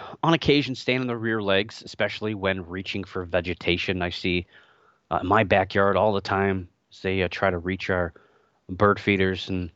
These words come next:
and stuff, uh, and leaves that are a little higher.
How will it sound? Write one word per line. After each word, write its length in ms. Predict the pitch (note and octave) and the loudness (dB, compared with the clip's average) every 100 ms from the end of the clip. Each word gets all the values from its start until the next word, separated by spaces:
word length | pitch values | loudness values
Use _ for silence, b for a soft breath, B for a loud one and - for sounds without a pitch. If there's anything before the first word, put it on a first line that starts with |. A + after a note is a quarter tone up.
| - | -14
and 180 | F2 F2 | -12 -10
stuff, 400 | - F2+ F2 - B B B B B - | -2 0 0 -4 B B B B B -8
uh, 140 | F2 F2 | -4 -2
and 160 | F2 | -2
leaves 640 | E2+ G2 G2+ G2 F#2+ - - _ _ _ _ - | 0 4 4 4 0 -6 -10 _ _ _ _ -4
that 120 | F#2+ | 0
are 20 | |
a 40 | F#2+ | 2
little 180 | F2+ | 2
higher. 480 | E2+ F#2 F2+ F#2 F2 | 2 4 6 4 2